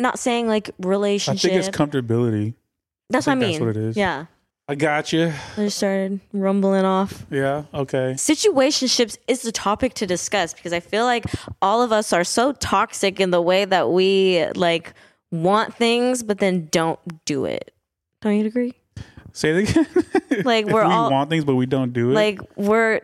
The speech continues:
Speaker 2: So you're saying
Speaker 1: toxic in the way of what we want, like, in a relationship. Like, we know what we want, I feel like, and we have these expectations, but we don't do it, and we go around these loopholes of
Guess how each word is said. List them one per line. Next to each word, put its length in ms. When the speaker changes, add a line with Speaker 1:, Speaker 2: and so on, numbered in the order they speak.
Speaker 2:
So 160
you're 160
saying 120
Speaker 1:
toxic 400
in 60
the 100
way 200
of 120
what 360
we 120
want, 600
like, 260
in 120
a 60
relationship. 880
Like, 140
we 200
know 220
what 100
we 120
want, 260
I 100
feel 180
like, 340
and 100
we 160
have 260
these 400
expectations, 840
but 160
we 100
don't 320
do 160
it, 140
and 120
we 80
go 400
around 240
these 220
loopholes 560
of 260